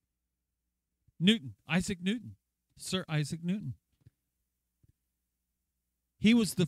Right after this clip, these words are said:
first great physicist. He wasn't Jewish.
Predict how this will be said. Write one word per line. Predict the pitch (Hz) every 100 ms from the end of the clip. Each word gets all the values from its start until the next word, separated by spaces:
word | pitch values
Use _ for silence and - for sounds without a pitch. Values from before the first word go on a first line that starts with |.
| -
first | 190 190 - - -
great | 160 151 - _
physicist. | 214 226 156 131 113 - - - _ _ _ _ _ _ _ _ _ _ _ _ _ _ _ _ _ _ _ _ _ _ _ _ _ _ _ _ _ _ _ _ _ _ _ _ _ _ _ _ -
He | 180
wasn't | 220 233 196
Jewish. | 151 240 165 - -